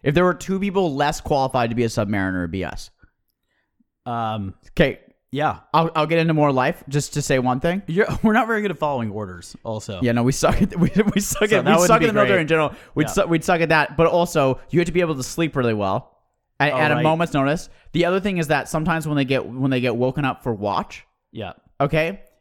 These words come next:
Speaker 1: they, um, they have to go eat and go right to, to their watch post, and they're not allowed to leave the watch post for, like, seven hours.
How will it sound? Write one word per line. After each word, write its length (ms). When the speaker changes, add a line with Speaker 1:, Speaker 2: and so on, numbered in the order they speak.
Speaker 1:
they, 360
um, 680
they 140
have 140
to 100
go 340
eat 360
and 100
go 120
right 320
to, 200
to 120
their 140
watch 320
post, 340
and 100
they're 60
not 160
allowed 160
to 60
leave 180
the 60
watch 200
post 200
for, 40
like, 100
seven 280
hours. 420